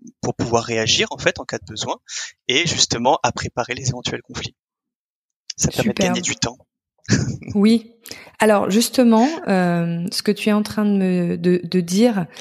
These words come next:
Speaker 2: euh, me, me rappelle un, un point très important, euh, dont on parle souvent avec nos clients. Nous, on a beaucoup de, de propriétaires de lieux, d'éta-, euh, et,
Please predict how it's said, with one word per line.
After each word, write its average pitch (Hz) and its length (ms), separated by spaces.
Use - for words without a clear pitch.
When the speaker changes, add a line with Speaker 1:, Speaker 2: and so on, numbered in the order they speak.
Speaker 2:
euh, 165 720
me, 180 320
me 170 160
rappelle 180 420
un, 175 180
un 180 140
point 202 220
très 196 260
important, 190 600
euh, 175 200
dont 170 240
on 185 80
parle 175 160
souvent 196 320
avec 202 220
nos 180 100
clients. 190 480
Nous, 226 120
on 254 100
a 190 80
beaucoup 208 380
de, 175 560
de 170 80
propriétaires 202 680
de 185 100
lieux, 190 420
d'éta-, 185 340
euh, 175 180
et, - 500